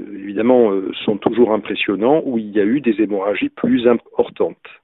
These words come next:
D'accord ? Et il faut comprendre pourquoi il y a eu ces hémorragies plus importantes. Et évidemment,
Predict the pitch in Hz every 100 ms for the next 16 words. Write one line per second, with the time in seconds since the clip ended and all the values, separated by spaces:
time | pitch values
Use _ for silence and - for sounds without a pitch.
0 | - - 123 110 110 - 110 104 - 123
1 | - 117 - 143 101 98 101 - 98 92
2 | 95 92 92 95 - 95 87 - - 98
3 | - 113 113 104 104 101 131